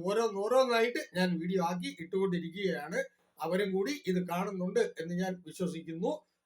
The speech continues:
ആം, അപ്പൊ ഇന്ന് പറയാൻ പോകുന്ന, ആ, വീഡിയോ എന്ന് പറയുന്നത്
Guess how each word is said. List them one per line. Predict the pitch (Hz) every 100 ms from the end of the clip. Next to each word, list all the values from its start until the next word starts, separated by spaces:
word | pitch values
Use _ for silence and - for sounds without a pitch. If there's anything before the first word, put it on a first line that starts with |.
| _
ആം, | 170 160 156 156 156 151 147 _ _ -
അപ്പൊ | 170
ഇന്ന് | 196 208 294
പറയാൻ | 233 202 262 302
പോകുന്ന, | 240 226 214 202 233 226
ആ, | 190 180
വീഡിയോ | 170 190 220 214 -
എന്ന് | 180
പറയുന്നത് | 190 151 175 185 151 117 151